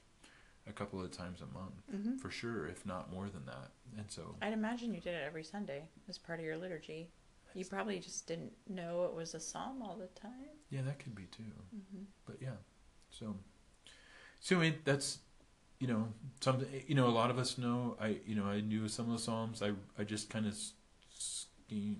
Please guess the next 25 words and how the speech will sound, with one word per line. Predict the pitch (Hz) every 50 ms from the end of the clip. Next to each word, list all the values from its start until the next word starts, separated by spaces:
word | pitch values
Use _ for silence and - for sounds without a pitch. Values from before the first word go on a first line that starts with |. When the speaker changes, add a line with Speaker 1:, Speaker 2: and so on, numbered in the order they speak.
| - - 104
Speaker 1:
I | 98
just | 98 92 - - - -
kinda | - 117 110 107
went | 104 104 104 107
through | - 107 110 113 113 107
all, | - 95 95 95 98 98 98 95 95 - - - - - - - - - - - - - - - - - -
what | - 101 -
was | 101 104 101 - -
it, | 80 - -
like, | 90 90 80 - - - - - - - - - - -
some, | - - 104 98 95 98 98 - - - -
in | 104 101 98
my | 95 98 101
Bible, | 98 - 95 101 104 104 110
it's | 110 104 -
like | 98 92 - - - - - - - -
a | -
hundred | - 98 95 92 92 90
and | 92 90 90 90 90
some | - - 95 92 90
pages | 85 - 95 87 87 90 101 98 104 104 101 - - -
that | - 92 92 - -
Psalms | - 98 95 95 98 101 -
takes | - - 104 107 107 - -
up. | 107 107 104